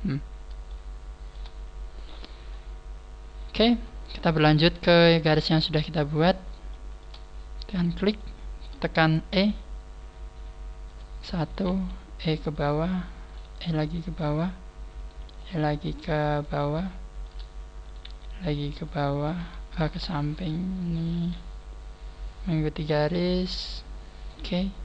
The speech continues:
Karena secara nggak langsung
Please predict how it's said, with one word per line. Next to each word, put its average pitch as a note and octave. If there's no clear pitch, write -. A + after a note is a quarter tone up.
Karena G#3
secara G3+
nggak D3+
langsung F#3+